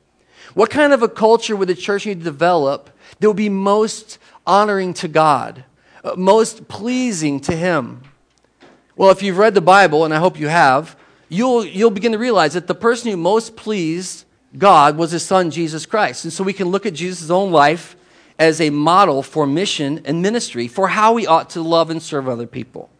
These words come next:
We're all invited into this work, and this isn't for those holy saints, it's for all of us, listen to me, all of us who believe that Jesus forgave our sins.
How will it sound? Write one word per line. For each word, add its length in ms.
We're 140
all 200
invited 360
into 180
this 180
work, 320
and 80
this 140
isn't 220
for 80
those 260
holy 280
saints, 340
it's 100
for 180
all 280
of 100
us, 320
listen 240
to 100
me, 160
all 200
of 140
us 200
who 220
believe 840
that 120
Jesus 300
forgave 440
our 120
sins. 840